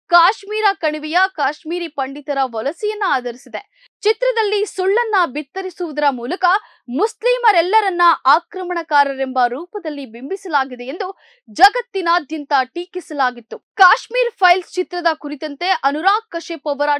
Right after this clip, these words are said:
ಟೀಕೆಗೆ ಪ್ರತಿಯಾಗಿ ಟ್ವೀಟ್‌ನಲ್ಲಿ ಪ್ರತಿಕ್ರಿಯಿಸಿದ ವಿವೇಕ್ ಅಗ್ನಿಹೋತ್ರಿ ಅವರು, "ಬಾಲಿವುಡ್‌ನ ನಿರಾಕರಣೆ ಟ್ರೆಂಡ್ ಅನುರಾಗ್ ಅವರ ಮುಂದಾಳತ್ವದಲ್ಲಿ ಆರಂಭಗೊಂಡಿದ್ದು, ಇದೀಗ ಕಾಶ್ಮೀರ್ ಫೈಲ್ಸ್ ಚಿತ್ರವನ್ನ ಗುರಿಯಾಗಿಸಿದ್ದಾರೆ" ಎಂದು ಹೇಳಿದ್ರು.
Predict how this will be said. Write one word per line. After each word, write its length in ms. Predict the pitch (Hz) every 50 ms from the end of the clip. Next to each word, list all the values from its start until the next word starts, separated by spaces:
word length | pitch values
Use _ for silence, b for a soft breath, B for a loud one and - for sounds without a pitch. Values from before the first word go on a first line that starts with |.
| 269 _
ಟೀಕೆಗೆ 440 | - 370 440 - - 403 349 349 320
ಪ್ರತಿಯಾಗಿ 920 | 285 - - 269 - 285 269 285 339 381 392 381 415 - - - - _ _ _
ಟ್ವೀಟ್‌ನಲ್ಲಿ 600 | - 370 392 440 466 - - 392 392 370 359 349
ಪ್ರತಿಕ್ರಿಯಿಸಿದ 720 | 302 - 311 311 - 359 311 - 302 320 294 - 302 269 339 370 381
ವಿವೇಕ್ 440 | 311 277 285 254 294 339 320 - _ -
ಅಗ್ನಿಹೋತ್ರಿ 640 | 269 254 233 269 277 269 262 269 262 _ 247 240
ಅವರು, 280 | 247 240 - 392 349 349 b b b b b b b
"ಬಾಲಿವುಡ್‌ನ 560 | 226 330 370 403 453 494 466 415 415 311 285 339 349 330
ನಿರಾಕರಣೆ 720 | 294 294 294 330 339 392 - - 370 359 320 294 311 285
ಟ್ರೆಂಡ್ 440 | 262 _ - 320 330 359 427 427 - - -
ಅನುರಾಗ್ 460 | 277 285 294 294 311 330 349 294 277
ಅವರ 140 | 285 262 285 277
ಮುಂದಾಳತ್ವದಲ್ಲಿ 920 | 269 247 233 240 233 330 359 403 403 381 - - 269 247 277 277 262 269 254
ಆರಂಭಗೊಂಡಿದ್ದು, 960 | - - 247 254 294 359 330 302 277 240 247 247 233 247 220 269 359 403 b b b b b b b b _ 262
ಇದೀಗ 380 | 311 320 - 466 480 427 403 381 349 349 381 370 -
ಕಾಶ್ಮೀರ್ 500 | - 330 339 370 - - 339 370 349 302
ಫೈಲ್ಸ್ 300 | - 311 302 302 277 -
ಚಿತ್ರವನ್ನ 440 | 311 285 - 294 294 262 269 269 294 302 302
ಗುರಿಯಾಗಿಸಿದ್ದಾರೆ" 960 | 247 240 233 247 285 330 392 403 403 392 - 349 254 240 269 262 262 262 262
ಎಂದು 220 | 254 247 240 247
ಹೇಳಿದ್ರು. 440 | 269 226 220 220 226 208 208 -